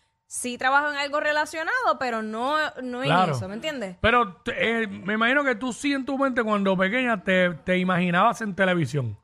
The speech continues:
Speaker 1: Ah, ¿sabes que no?
Speaker 2: ¿No?
Speaker 1: No, no, no. Fue,
Speaker 2: Porque
Speaker 1: fue
Speaker 2: yo,
Speaker 1: en el
Speaker 2: yo me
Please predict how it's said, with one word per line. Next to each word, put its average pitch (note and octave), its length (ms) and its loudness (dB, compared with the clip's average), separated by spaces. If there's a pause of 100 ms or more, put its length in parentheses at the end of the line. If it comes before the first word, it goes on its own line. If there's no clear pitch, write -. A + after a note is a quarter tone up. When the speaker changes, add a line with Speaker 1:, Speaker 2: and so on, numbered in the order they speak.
Speaker 1:
Ah, B3+ 100 -6 (580)
¿sabes C#4 340 -6
que F4 120 -6
no? G#3 240 -6
Speaker 2:
¿No? G3 460 2
Speaker 1:
No, A#3+ 180 -6
no, C#4+ 120 -6
no. C#4 260 -8
Fue, - 120 4
Speaker 2:
Porque - 160 6
Speaker 1:
fue C#4+ 140 0
Speaker 2:
yo, G#3+ 80 4
Speaker 1:
en A3+ 60 2
el G3 60 -2
Speaker 2:
yo A3+ 60 4
me B3+ 60 4